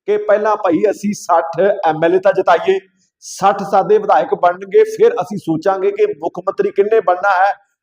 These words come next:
ਡਿਪਟੀ ਸੀ ਐਮ ਕਿੰਨੇ ਬਣਨਾ ਹੈ ਅਤੇ ਮੰਤਰੀ ਕਿੰਨੇ ਬਣਨਾ ਹੈ।" ਉਹਨਾਂ ਕਿਹਾ ਪਹਿਲਾਂ ਸਭ ਤੋਂ ਵੱਡਾ ਕੰਮ ਹੈ ਕਿ ਜਿਹੜਾ ਹੈ, ਅਹ, ਬਹੁਮਤ ਹਾਸਲ ਕਰਨਾ।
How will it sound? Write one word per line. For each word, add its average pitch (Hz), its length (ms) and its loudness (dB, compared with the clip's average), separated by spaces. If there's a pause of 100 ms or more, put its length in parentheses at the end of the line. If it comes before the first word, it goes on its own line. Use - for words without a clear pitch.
ਡਿਪਟੀ 160 340 0
ਸੀ 202 220 -2
ਐਮ 214 100 2
ਕਿੰਨੇ 214 260 0
ਬਣਨਾ 160 300 0
ਹੈ 190 200 0 (140)
ਅਤੇ 196 240 0
ਮੰਤਰੀ 208 300 2
ਕਿੰਨੇ 196 260 0
ਬਣਨਾ 165 260 0
ਹੈ।" 151 200 0 (420)
ਉਹਨਾਂ 202 200 -2
ਕਿਹਾ 233 160 4
ਪਹਿਲਾਂ 220 560 0 (520)
ਸਭ 240 320 0
ਤੋਂ 233 100 0
ਵੱਡਾ 170 300 2
ਕੰਮ 185 240 0 (140)
ਹੈ 170 220 4
ਕਿ 208 580 2 (960)
ਜਿਹੜਾ 180 340 2
ਹੈ, 143 180 0 (560)
ਅਹ, 156 580 -4
ਬਹੁਮਤ 220 440 2
ਹਾਸਲ 175 320 0
ਕਰਨਾ। 175 380 2